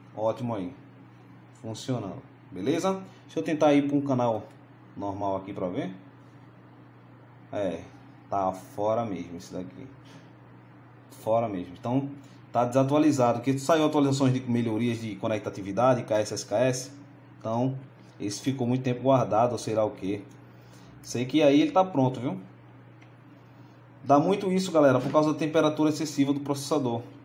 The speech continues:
Beleza? Mais um aparelho pronto. FreeSky Eagle, Max S, P novecentos e dezoito, tudo a mesma coisa. A Z América Neo, Z América Gold, tudo se transforma. Só trocar a memória prom, gravar o arquivo,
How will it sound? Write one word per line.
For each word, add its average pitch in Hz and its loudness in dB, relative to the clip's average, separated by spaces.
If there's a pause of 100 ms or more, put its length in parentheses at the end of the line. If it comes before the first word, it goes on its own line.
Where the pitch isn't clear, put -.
(240)
Beleza? 147 0 (680)
Mais 165 2
um 196 4
aparelho 196 4
pronto. 175 2 (680)
FreeSky 165 4 (840)
Eagle, 135 0 (180)
Max 147 2
S, 151 4
P 156 0
novecentos 151 2
e - -4
dezoito, 139 4
tudo 165 0
a - 4
mesma 160 0
coisa. 110 -2
A 117 2
Z 131 2
América 135 4
Neo, 135 6
Z 139 2
América 123 0
Gold, 135 0
tudo 147 2
se - -12
transforma. 135 2 (380)
Só 180 2
trocar 175 4
a 165 6
memória 160 2
prom, 165 0
gravar 135 4
o 143 6
arquivo, 151 0